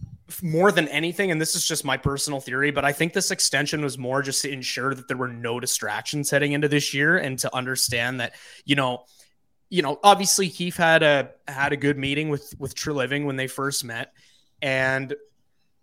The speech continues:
if Treliving, you know, being the general manager right now, thinks that Keefe is good for this team, he pointed out that he, he sees that Keefe has the respect of his players, which is different from just being liked by your players. He's got the respect.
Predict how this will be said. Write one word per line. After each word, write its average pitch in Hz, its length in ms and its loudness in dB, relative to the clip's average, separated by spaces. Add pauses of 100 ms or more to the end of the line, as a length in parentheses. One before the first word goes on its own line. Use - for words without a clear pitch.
(320)
if 156 140 -10
Treliving, 170 680 2
you 147 140 -6
know, 135 80 -6
being 147 240 -4
the 143 80 -2
general 151 300 2
manager 147 400 2
right 143 160 2
now, 135 180 -4
thinks 143 280 -6
that 147 100 -8
Keefe 143 280 -8
is 135 120 -4
good 147 180 2
for 147 80 -8
this 131 180 -2
team, 143 240 0
he 139 60 -2
pointed 143 400 0
out 139 200 2
that 131 100 -6
he, 135 80 -10
he 135 60 -8
sees 143 600 -2
that 135 180 -4 (100)
Keefe 147 240 -4
has 139 180 0
the 139 100 -4
respect 143 520 -2
of 156 40 -8
his 147 120 -4
players, 170 480 -2
which 135 120 -8
is 127 120 -6
different 143 340 -4
from 143 140 -8
just 135 180 -12
being 123 220 -10
liked 131 260 -6
by 139 120 4
your 143 120 2
players. 147 400 -4
He's 131 160 -4
got 135 200 -2
the 151 60 -8
respect. 131 540 -6